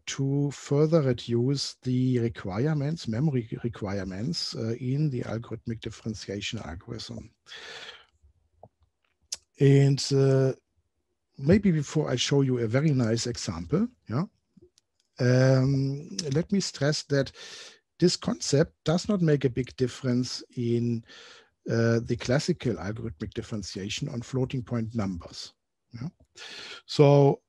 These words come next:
our concept here is that we represent random variables by immutable objects. So this allows us to reuse the same object if it appears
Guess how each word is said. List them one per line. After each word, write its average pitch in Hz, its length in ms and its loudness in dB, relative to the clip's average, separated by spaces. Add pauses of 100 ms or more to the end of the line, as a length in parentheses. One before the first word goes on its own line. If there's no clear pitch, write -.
our 208 180 6
concept 180 520 0
here 160 440 4 (120)
is 135 420 2
that 120 260 2
we 131 300 2 (320)
represent 135 920 2
random 127 340 2
variables 131 600 2
by 117 260 2
immutable 123 720 -2
objects. - 640 -10 (1000)
So 139 360 6
this 131 180 4
allows 120 380 2
us 143 180 2
to 139 160 2
reuse 127 960 4
the 127 80 -2
same 127 400 2
object - 600 -2
if 131 140 -2
it 135 160 -6
appears 143 680 4